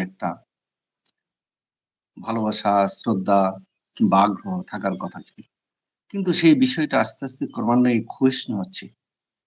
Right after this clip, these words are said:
সেটা আস্তে আস্তে কমে যাচ্ছে। কিন্তু কেন কমে যাচ্ছে, এটা আমরা যেমন, আহ, বুঝি, কিন্তু ভারত বুঝেও হয়তো বুঝে না। ভারতের এই জায়গাটায়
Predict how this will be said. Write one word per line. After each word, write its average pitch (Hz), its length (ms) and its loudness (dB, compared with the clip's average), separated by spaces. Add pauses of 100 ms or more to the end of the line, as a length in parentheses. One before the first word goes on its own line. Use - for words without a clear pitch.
সেটা - 200 -8
আস্তে - 220 -6
আস্তে 107 160 -8
কমে 123 300 2
যাচ্ছে। 92 240 -8 (880)
কিন্তু 131 180 -6
কেন 147 220 2 (100)
কমে 160 160 4
যাচ্ছে, 127 380 -2 (1000)
এটা 117 240 -4 (1300)
আমরা 117 320 -4
যেমন, 117 220 2 (1400)
আহ, 101 180 -10
বুঝি, 123 220 -2 (580)
কিন্তু 131 180 0 (140)
ভারত 113 240 2 (120)
বুঝেও 101 300 0 (200)
হয়তো 98 240 -10
বুঝে 92 280 -8
না। - 100 -20 (760)
ভারতের 135 340 6
এই 139 160 8
জায়গাটায় 127 440 0